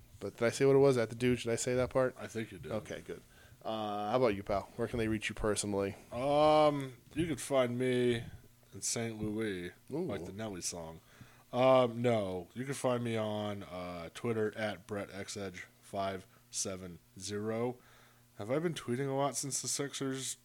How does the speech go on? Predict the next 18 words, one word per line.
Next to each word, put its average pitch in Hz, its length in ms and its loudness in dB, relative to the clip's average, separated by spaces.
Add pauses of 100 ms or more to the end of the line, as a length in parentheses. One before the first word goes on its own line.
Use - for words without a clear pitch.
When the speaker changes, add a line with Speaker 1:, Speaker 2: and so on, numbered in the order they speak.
(140)
Speaker 2:
got 131 260 -4
eliminated? 127 640 -2
Probably 80 420 -4
not. 92 240 -10 (480)
Um, 147 440 4 (200)
no, 208 280 10
talk 160 280 2
to - 80 -6
me 165 60 0
about 151 260 0
Conan 156 240 -6
O'Brien, 131 340 -2
'cause 104 180 -12
tonight 117 160 -6
was 107 100 -10
his 104 120 -10
last 101 200 -6
show. - 260 -10